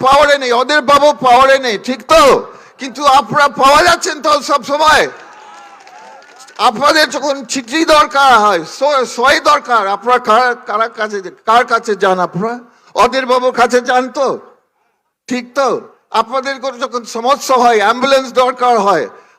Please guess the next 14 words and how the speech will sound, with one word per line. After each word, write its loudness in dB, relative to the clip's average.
আপনার -4
হসপিটাল -6
যাবার 2
দরকার, 2
কার 2
কাছে -2
যান? 2
অধীর 4
বাবুর 4
কাছে 2
যান 2
তো? 4
তো -2
বন্ধুগণ, 2